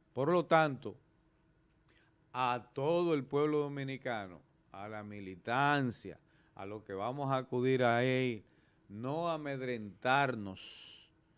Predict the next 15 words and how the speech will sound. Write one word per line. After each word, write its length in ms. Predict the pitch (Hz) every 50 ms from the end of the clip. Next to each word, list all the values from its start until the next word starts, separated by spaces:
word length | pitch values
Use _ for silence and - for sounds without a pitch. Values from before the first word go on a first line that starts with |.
| _ _ _ _ _ _ _ _
con 200 | - 98 101 110
estos 440 | 123 135 135 139 - 143 131 107 101
llamados 800 | 110 110 117 113 110 113 120 131 131 127 123 117 110 - - - _
fatuos 1160 | - - - - 143 151 147 127 - - 113 104 98 87 85 - - - - - - - - _ _ _ _ _ _ _ _ _ _ _ _ _ _ _ _ _ _ _ _ _ _ _ _ _
y 180 | - 131 139 139
ejercer 720 | 127 123 131 117 107 101 - - - 139 156 170 175 170
nuestro 500 | 147 139 135 127 113 - - 120 117 113
derecho 440 | 110 104 101 110 113 107 - - 104
al 100 | 101 98
voto 460 | 90 90 87 87 82 - _ - - - _ _ _
como 340 | - 101 98 101 101 98 -
corresponde 1000 | - 98 92 101 98 92 - _ - 123 147 170 196 208 202 190 190 - - - _ _ _ _ _ - - _ _ _ - -
y 120 | 117 110
como 280 | - - 117 107 107 107
nos 280 | 104 101 95 - -